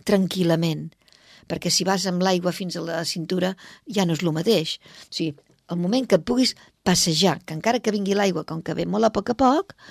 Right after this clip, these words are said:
vull dir, tinguis temps de passar tranquil·lament per sota aquestes arcades. Aleshores, a veure, mm, cada dia, diria jo, igual que passen aquí les nostres terres, en aquí,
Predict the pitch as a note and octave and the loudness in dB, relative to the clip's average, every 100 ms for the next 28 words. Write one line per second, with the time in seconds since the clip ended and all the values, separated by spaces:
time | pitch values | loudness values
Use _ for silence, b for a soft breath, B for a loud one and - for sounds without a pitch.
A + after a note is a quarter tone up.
0 | B B B - F3 - G3 F#3+ F#3 - | B B B -4 -4 -2 -4 -2 0 0
1 | F3 D#3+ E3 - D3 - G3+ G3 G#3 B | 0 -2 -4 -4 -2 0 4 2 2 B
2 | B B B B _ F#3 F#3+ F#3 G#3+ F#3+ | B B B B _ 2 2 2 4 4
3 | G3 F#3 F3+ - - F#3+ F#3 F#3+ F3+ F3+ | 4 0 -4 -2 0 0 0 -4 -4 -4
4 | E3 D3+ - D3+ B2+ D3 - - _ B | -4 -6 -6 -6 -6 -10 -14 -18 _ B
5 | B B B B B B B B B C4+ | B B B B B B B B B 4
6 | D4+ D4+ E4+ G4+ - - _ _ _ _ | 6 6 4 2 -6 -16 _ _ _ _
7 | _ _ - A3+ G#3 F3 C#3+ _ _ _ | _ _ -2 4 4 4 -2 _ _ _
8 | _ _ _ _ A#3 A#3 A3 G#3+ G#3 G3 | _ _ _ _ -4 -2 0 0 -2 -4
9 | - - _ _ _ _ _ E4 D#4 B3 | -6 -14 _ _ _ _ _ 4 6 4
10 | A3 C#4+ E4 G#3+ G3 F#3 F3 F3 B3+ D#4+ | 4 2 0 -2 0 2 2 2 0 -4
11 | _ _ _ _ _ _ _ _ _ - | _ _ _ _ _ _ _ _ _ 0
12 | A3+ C4 A#3 A#3+ A3+ - G3 F#3 G#3 F#3 | 8 8 8 4 2 2 0 0 2 4
13 | F3 F3+ - E3+ - D3+ - B3 A3+ D3 | 4 0 -2 -4 0 -2 0 -4 -2 -4
14 | C#3 G#3+ D4 | -4 -6 -6